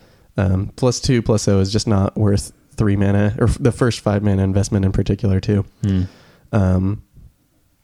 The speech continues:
Speaker 1: the next card is Twinning Staff. Uh, three mana artifact. If you would copy a spell one or more times, instead copy it that many times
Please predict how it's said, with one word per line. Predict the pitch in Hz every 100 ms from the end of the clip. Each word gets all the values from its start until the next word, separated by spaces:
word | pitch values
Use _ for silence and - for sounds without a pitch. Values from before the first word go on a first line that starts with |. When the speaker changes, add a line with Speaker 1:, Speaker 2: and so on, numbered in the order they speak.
| _ - _
Speaker 1:
the | 117 123
next | 120 113 -
card | 123 113 110 107
is | 113 104
Twinning | - - 110 104
Staff. | 101 - 98 92 - - _
Uh, | 110 98 98 101 - _ - -
three | 123 131
mana | 139 127 123 -
artifact. | 110 110 113 110 113 -
If | 113 -
you | 113
would | 110
copy | - 131 139 135
a | 117
spell | 101 - 151 165 165 165
one | 113 110 135
or | 170
more | 143 120
times, | 113 - 95 98 98 - -
instead | 131 - 156 180
copy | 131 113 - 113
it | 110 -
that | 117 117
many | 135 113 117
times | 110 104 107